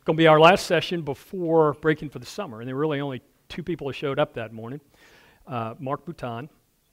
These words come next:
and John Boatwright. And I wasn't even sure I was gonna share it with them. I just,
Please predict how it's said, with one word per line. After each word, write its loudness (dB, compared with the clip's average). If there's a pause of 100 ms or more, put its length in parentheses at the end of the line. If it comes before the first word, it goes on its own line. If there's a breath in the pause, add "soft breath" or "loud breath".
(500)
and -8
John -8
Boatwright. -12 (400)
And -4 (220)
I 2 (560)
wasn't 2
even -2
sure -4
I 0
was -6
gonna -14
share -10
it -16
with -16
them. -16
I -12
just, -14